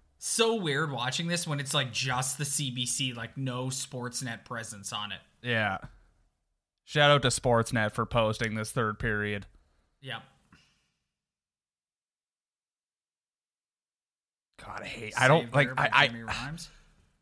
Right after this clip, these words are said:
Speaker 2: there could only be so many game seven. Like, even just watching this, I just, it feels like a game seven.
Speaker 1: Yeah,
Speaker 2: Even
Speaker 1: yeah.
Speaker 2: though it happened
Speaker 1: Yeah.
Speaker 2: seven years ago.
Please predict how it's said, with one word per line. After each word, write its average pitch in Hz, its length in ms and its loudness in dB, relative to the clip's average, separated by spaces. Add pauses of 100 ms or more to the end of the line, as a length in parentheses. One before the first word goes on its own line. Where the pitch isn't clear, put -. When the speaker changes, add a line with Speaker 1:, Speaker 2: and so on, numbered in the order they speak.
Speaker 2:
there 170 100 0
could 202 140 6
only 226 200 8
be 262 140 4
so 127 380 6
many 131 180 6
game 113 380 4
seven. 107 360 2
Like, 135 200 6
even 208 160 4
just 226 140 2
watching 135 460 8
this, 117 300 6
I 127 140 8
just, 131 220 0
it 156 140 4
feels 147 560 4
like 123 260 4
a 123 60 4
game 110 320 0
seven. 101 460 -4
Speaker 1:
Yeah, 120 300 -6
Speaker 2:
Even 127 200 4
Speaker 1:
yeah. 117 120 8
Speaker 2:
though 113 80 6
it 107 140 4
happened 113 520 2 (140)
Speaker 1:
Yeah. - 60 -6
Speaker 2:
seven 117 380 2
years 110 300 -2
ago. 101 320 -4